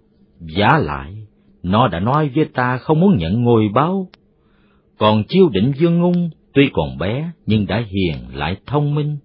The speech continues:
Lúc này xã tắc phải đối phó nhiều việc. Mặt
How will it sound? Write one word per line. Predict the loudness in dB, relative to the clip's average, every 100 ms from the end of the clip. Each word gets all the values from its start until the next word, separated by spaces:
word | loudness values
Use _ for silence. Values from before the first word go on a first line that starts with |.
| _ _ _ _ _ _ _ _ _ _ _ _ _ _ -2
Lúc | 0 0
này | -2 -6 -8 -14 -4
xã | -4 -4
tắc | -8 -8
phải | -4
đối | -4 -4
phó | -4
nhiều | -4 -2 -2 -4
việc. | -10 -12 _ _ _ _ _ _ _ _ _ -6
Mặt | -4